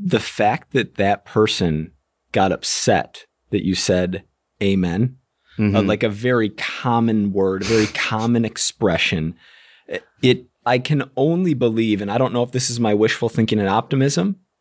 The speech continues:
Speaker 1: it might be, but I can only believe that the percent of the population who would get upset about that, whether they express it or not, is less than point one percent. And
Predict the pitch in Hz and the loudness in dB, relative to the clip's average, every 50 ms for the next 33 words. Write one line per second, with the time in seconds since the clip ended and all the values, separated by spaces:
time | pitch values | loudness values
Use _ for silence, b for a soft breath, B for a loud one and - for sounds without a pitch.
0 | _ _ - 95 98 101 107 113 - 156 160 160 151 110 104 104 - - 117 - | _ _ -2 0 0 0 0 0 0 0 0 0 0 0 0 0 -2 -2 -4 -2
1 | - 127 156 185 175 143 113 113 104 104 101 98 95 92 90 98 90 98 90 - | -2 0 0 0 0 0 0 0 0 2 2 0 0 -2 -4 -4 -2 -2 -2 -2
2 | - b b b b b b b b b - 120 104 - 127 110 - - 139 143 | -4 b b b b b b b b b -2 -2 0 0 -2 -2 -2 -2 -2 -2
3 | 131 139 123 113 104 - - 107 107 - 113 107 101 101 101 - 107 107 107 104 | -2 -2 -4 -4 -4 -2 0 0 0 0 0 0 0 0 0 0 -2 -2 -2 -2
4 | 98 92 92 90 95 98 98 92 - - - - 98 101 107 113 113 113 - - | -2 -2 0 0 0 0 0 0 -2 -2 -2 0 0 0 0 0 -2 -2 0 0
5 | 131 127 90 98 107 107 101 101 98 98 - - - - 107 110 - - 95 87 | -2 0 -2 -2 -2 0 0 0 0 -2 -2 -2 0 0 0 0 0 -2 -2 0
6 | 90 92 90 85 71 58 53 _ _ _ _ _ _ _ _ _ _ _ _ _ | 0 0 -2 -2 -4 -6 -10 _ _ _ _ _ _ _ _ _ _ _ _ _
7 | - 113 104 95 85 95 90 - _ _ _ - 113 110 117 120 131 - - - | -2 0 2 2 2 0 -4 -10 _ _ _ -6 -2 0 0 0 0 -2 -4 -6
8 | - - 127 110 110 107 - - 120 110 104 - - 92 98 92 85 87 80 71 | -4 0 2 2 2 0 -2 -2 -2 0 0 -2 -2 -2 0 0 2 0 0 0
9 | - - - - - 80 64 - - - - _ _ _ _ _ _ _ _ _ | 0 -2 0 0 -2 -4 -6 -8 -12 -20 -20 _ _ _ _ _ _ _ _ _
10 | _ _ _ _ - 110 110 104 101 101 92 90 | _ _ _ _ -4 -2 0 2 2 2 0 -2